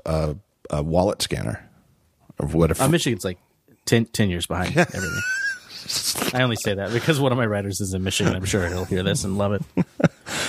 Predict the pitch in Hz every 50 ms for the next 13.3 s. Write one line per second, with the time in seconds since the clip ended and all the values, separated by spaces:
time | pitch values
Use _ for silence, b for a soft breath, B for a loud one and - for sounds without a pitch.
0 | B B 135 123 B - 107 107 107 104 107 104 - - 95 98 104 101 92 82
1 | - - 92 80 87 80 71 - 131 120 123 131 117 117 110 107 - - 117 113
2 | 120 123 113 - 117 104 113 110 113 110 107 - - - 139 175 214 175 - -
3 | - 175 156 127 123 127 107 147 131 - - 139 156 156 139 143 - - 110 104
4 | 101 113 117 98 101 101 95 101 101 92 92 98 - - 92 92 95 90 - -
5 | 92 87 90 90 92 101 101 110 101 - - 90 87 82 82 80 78 82 82 -
6 | - 85 80 80 80 80 80 78 76 80 76 78 87 92 87 87 87 - - 80
7 | 78 76 71 76 76 - - 92 85 - - 76 80 - - - 104 92 - -
8 | 85 78 73 80 73 67 71 - - - 76 71 69 69 - - 78 73 67 69
9 | 69 69 73 - 107 120 143 139 110 95 92 87 85 78 78 76 76 76 B B
10 | B B B B B B B - - 101 101 101 101 92 85 - - - 65 -
11 | - - - - - 78 78 73 69 69 - - - - - - _ _ _ -
12 | - - 87 92 82 76 69 65 - 73 67 - - - - 156 165 165 165 208
13 | 202 - - 113 101 -